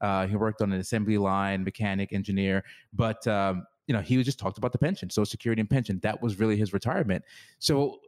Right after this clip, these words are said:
I think what I was tr-, what I was trying to bring to the table f-, from what you're saying, it was,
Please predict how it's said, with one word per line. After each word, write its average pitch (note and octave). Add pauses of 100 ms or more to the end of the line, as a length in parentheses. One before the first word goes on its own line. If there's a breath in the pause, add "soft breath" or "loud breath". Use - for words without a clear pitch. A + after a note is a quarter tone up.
(120)
I C#3+
think C#3
what B2+
I B2
was A#2
tr-, C#3
what A#2+
I A2+
was G#2+
trying A2+
to G2+
bring A2+
to G#2
the F#2
table D#3
f-, -
from G#2+
what G2
you're F#3
saying, F#2+
it F#2+
was, F#2+